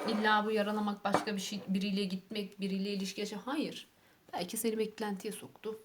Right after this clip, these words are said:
Ortadan topukladı. Ya da işte, e, bir her şeyi ortada bıraktı. Bir şeyleri, e, gerilimli hale soktu vesaire. Her şey olabilir şimdi. Tek bir sebepten dolayı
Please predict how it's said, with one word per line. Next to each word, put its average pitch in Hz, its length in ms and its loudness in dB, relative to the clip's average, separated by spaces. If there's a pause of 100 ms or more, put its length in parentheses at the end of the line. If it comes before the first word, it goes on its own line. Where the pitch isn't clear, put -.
(680)
Ortadan 190 460 -2
topukladı. 185 560 -8 (360)
Ya 196 160 -4
da 208 60 -2
işte, 202 340 -4 (440)
e, 196 380 -4
bir 247 100 4
her 254 200 6
şeyi 226 220 0
ortada 202 480 2
bıraktı. 180 540 -2
Bir 202 60 -6
şeyleri, 220 640 2
e, 185 180 0
gerilimli 208 480 2
hale 202 360 4
soktu - 420 -8
vesaire. 220 580 0
Her 311 200 -12
şey 330 180 0
olabilir 160 400 0
şimdi. 180 300 -6
Tek 233 240 -4
bir 233 40 -2
sebepten 220 1160 -2
dolayı 214 440 2